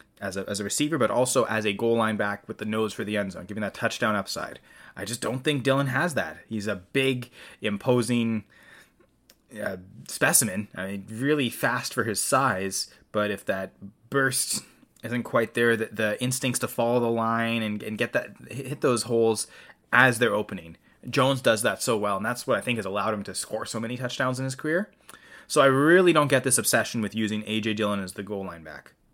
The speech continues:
To me, Aaron Jones is better at it, so they should be, <laughs> Aaron Jones should get every goal line carry, uh, as far as I'm concerned. And, and just 'cause he's lined up in the backfield, you can still throw him the ball, too, in the red zone. I just think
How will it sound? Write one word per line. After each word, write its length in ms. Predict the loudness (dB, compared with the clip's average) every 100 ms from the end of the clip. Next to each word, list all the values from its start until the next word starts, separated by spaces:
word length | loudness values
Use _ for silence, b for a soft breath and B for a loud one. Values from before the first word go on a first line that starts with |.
| _
To 80 | -8
me, 180 | -2 2
Aaron 220 | 4 2
Jones 240 | 2 -2 -4
is 60 |
better 260 | -2 4 6
at 160 | 6
it, 180 | 2 0
so 160 | -8 -8
they 120 | -8
should 240 | -6 -6
be, 280 | -4 -2 4
<laughs> 0 |
Aaron 300 | 4 6 4
Jones 300 | 6 2 2
should 180 | -2 2
get 140 | 2
every 280 | 2 0 0
goal 240 | 2 2 2
line 220 | 0 -2
carry, 300 | -6 -8 -10 _ _ _ b b b b b -10
uh, 280 | -6 -4 -4
as 100 | -2
far 160 | 0
as 80 | 2
I'm 160 | 0 -4
concerned. 480 | -8 -12 -10 -10 -8
And, 340 | -4 -4 -4 B B B B B _ -14
and 240 | -8 -8 -4
just 160 | -4 -2
'cause 140 | 0
he's 120 | 0
lined 220 | 2 2
up 80 | 2
in 80 | 0
the 40 |
backfield, 420 | 2 2 2 0 0
you 60 |
can 200 | -4 -4
still 220 | -2 -2
throw 220 | 0 2 4
him 60 |
the 80 | 4
ball, 180 | 2 0
too, 200 | 0 -2
in 60 |
the 60 | 2
red 160 | 0 0
zone. 280 | 0 -2 -6 B B B
I 100 | -4
just 180 | -2 -2
think 340 | -2 -4 -10